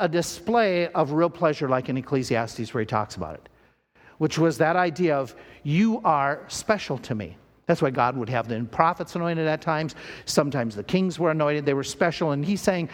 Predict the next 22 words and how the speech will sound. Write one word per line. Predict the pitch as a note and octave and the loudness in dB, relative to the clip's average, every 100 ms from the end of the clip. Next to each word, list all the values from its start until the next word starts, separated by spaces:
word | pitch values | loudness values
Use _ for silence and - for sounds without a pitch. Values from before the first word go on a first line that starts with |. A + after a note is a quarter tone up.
| - | -4
"You | F#3+ A#3+ | 0 2
do | C4 | 2
this | A3 - | 0 0
for | G3+ | -2
me. | D#3 G#2+ - - - - - - - | -2 -4 -8 -20 -20 -20 -20 -20 0
You | F#3 A3 | 2 4
anoint | G3+ A3 | 2 0
me | G#3+ G3 | 0 -2
to | |
show | D3+ - F3+ F#3+ G#3 | -2 0 2 0 0
that | C#3+ C#3+ | 0 0
I | - D3+ | 0 0
am | E3 | 0
special | D#3 - C3+ - B2+ | -4 -4 -4 -2 -4
to | - | -4
you." | B2 A2+ F#2 - - G#3+ | -4 -4 -8 -12 -2 2
And | G3 | 2
David | C#3+ B3 E4 D4+ | 2 2 2 0
is | G3 E3 | 0 -2
writing | C#3+ D3+ F#3 D#3 A2 A#2+ - - - | -2 0 0 0 -6 -10 -14 -10 -2
and | D#3 | -2
saying, | - G3+ C#3+ F2 | 2 2 2 -2